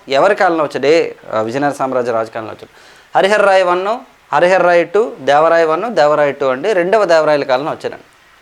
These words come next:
ఓకేనండి, అబ్దుల్ రజాక్ చాలాసార్లు అడిగిన క్వశ్చన్ ఇది కూడా మనకి ఎగ్జామ్స్లో.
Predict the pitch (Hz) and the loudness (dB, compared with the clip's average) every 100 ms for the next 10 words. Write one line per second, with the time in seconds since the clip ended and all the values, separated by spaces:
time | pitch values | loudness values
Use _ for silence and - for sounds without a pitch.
0 | 117 156 147 143 123 147 135 123 139 - | -12 -8 -4 -4 -2 -2 0 -2 -2 -2
1 | 147 143 147 139 143 143 135 - 127 123 | -2 0 0 0 -4 -4 -6 -8 -10 -6
2 | 131 127 117 117 113 127 123 175 | -6 -6 -10 -10 -10 -10 -8 -8